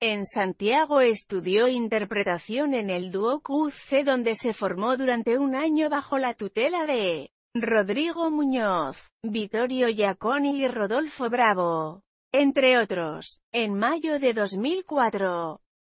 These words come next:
llega a vivir a Barcelona para seguir con su formación como actor. A partir de dos mil cuatro, estudió en distintas escuelas, laboratorios y talleres de interpretación.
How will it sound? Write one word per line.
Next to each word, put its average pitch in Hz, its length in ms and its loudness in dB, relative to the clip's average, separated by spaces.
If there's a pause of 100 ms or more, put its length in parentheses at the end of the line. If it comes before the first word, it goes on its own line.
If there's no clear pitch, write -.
llega 247 520 4
a 240 80 2
vivir 226 400 -2
a 220 80 -2
Barcelona 214 760 -2
para 220 340 2
seguir 226 520 -4
con 247 180 -2
su 226 200 -6
formación 214 640 -4
como 320 260 0
actor. 190 640 -2 (240)
A 202 220 2
partir 247 600 -2
de 247 160 2
dos 196 280 -2
mil 277 260 -2
cuatro, 175 680 -2 (320)
estudió 214 760 0
en 226 240 0
distintas 277 640 -4
escuelas, 170 840 -2 (140)
laboratorios 208 1120 0
y 220 80 -4
talleres 285 720 -2
de 277 80 -2
interpretación. 240 1120 0